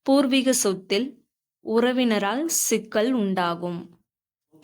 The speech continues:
ரிஷபம் ராசி அன்பர்களே, இன்று உங்களுக்கு பிறரை அனுசரித்து செல்வது அவசியம். வியாபாரத்தில் இருந்த தடைகள் விலகும். வெளியூர் பயணத்தில் வேகம் தவிர்ப்பது நன்மையாகும். எந்த ஒரு வேலையிலும் அலட்சியம் வேண்டாம்.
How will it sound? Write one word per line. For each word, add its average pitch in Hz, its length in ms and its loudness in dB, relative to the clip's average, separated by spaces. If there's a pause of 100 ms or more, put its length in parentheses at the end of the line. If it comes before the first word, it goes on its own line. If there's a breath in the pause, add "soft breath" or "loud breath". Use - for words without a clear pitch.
(340 loud breath)
ரிஷபம் 240 460 0
ராசி 208 340 2
அன்பர்களே, 185 640 -2
இன்று 214 400 0
உங்களுக்கு 190 520 0
பிறரை 208 520 2
அனுசரித்து 214 680 0
செல்வது 190 480 0
அவசியம். 180 680 -2 (400 loud breath)
வியாபாரத்தில் 208 800 2
இருந்த 190 320 2
தடைகள் 190 560 0
விலகும். 180 560 -2 (200 loud breath)
வெளியூர் 233 480 2
பயணத்தில் 196 640 -2
வேகம் 208 460 2
தவிர்ப்பது 190 540 -2
நன்மையாகும். 180 880 -2
எந்த 208 360 2
ஒரு 220 240 4
வேலையிலும் 190 560 0
அலட்சியம் 196 600 0
வேண்டாம். 165 640 -4